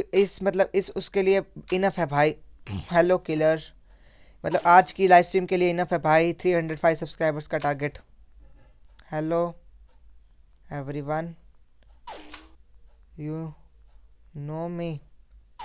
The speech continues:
good, subscribe please। Thank you भाई, thank you भाई, कैसे हो? हेलो हेबोदोंग ब्रो। ची,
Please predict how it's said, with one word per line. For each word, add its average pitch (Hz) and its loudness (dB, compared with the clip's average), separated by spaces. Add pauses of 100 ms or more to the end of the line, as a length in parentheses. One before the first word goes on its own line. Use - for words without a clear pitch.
(120)
good, 160 0 (640)
subscribe 190 4
please। 180 2
Thank 196 2
you 220 4
भाई, 202 8
thank 196 4
you 202 0
भाई, 190 6
कैसे 190 2
हो? 196 2 (120)
हेलो 185 6
हेबोदोंग 185 0
ब्रो। 185 2 (2750)
ची, 208 -2